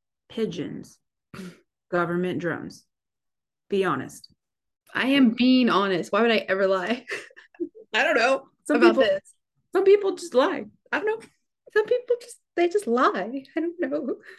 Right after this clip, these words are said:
Speaker 1: But pigeons, government drones, hundred percent.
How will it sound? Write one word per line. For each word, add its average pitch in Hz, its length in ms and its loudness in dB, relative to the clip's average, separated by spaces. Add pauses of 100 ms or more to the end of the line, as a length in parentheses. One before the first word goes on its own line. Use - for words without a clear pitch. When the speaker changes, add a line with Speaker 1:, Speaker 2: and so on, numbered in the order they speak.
(1000)
Speaker 1:
But 202 200 -6
pigeons, - 440 -4 (440)
government 160 320 -4
drones, 131 300 -8 (140)
hundred 165 160 -8
percent. 135 300 -12